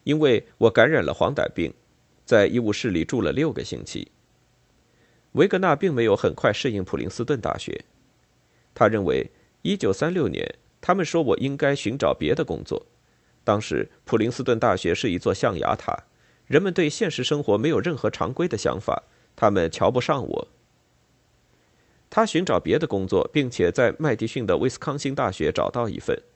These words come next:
从第二天起，我就感到在那里十分轻松自在。有人提议我们去赛跑，我们绕着跑道跑，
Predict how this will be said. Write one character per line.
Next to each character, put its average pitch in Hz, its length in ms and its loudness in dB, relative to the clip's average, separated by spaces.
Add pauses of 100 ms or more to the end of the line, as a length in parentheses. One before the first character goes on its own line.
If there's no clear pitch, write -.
(960)
从 117 240 2
第 170 140 2
二 98 140 0
天 92 240 0
起， - 340 -8
我 123 160 2
就 170 100 0
感 95 220 2
到 110 160 4
在 123 140 2
那 127 120 -2
里 78 120 -2
十 - 160 -4
分 110 160 -2
轻 123 180 -6
松 123 180 -6
自 104 220 -6
在。 - 220 -4 (800)
有 127 120 4
人 143 160 2
提 120 140 -2
议 120 340 0
我 110 140 2
们 110 120 0
去 117 140 -4
赛 135 220 -2
跑， - 320 -6 (360)
我 98 140 4
们 92 120 2
绕 123 160 2
着 90 100 -2
跑 - 200 0
道 143 160 -2
跑， - 300 -6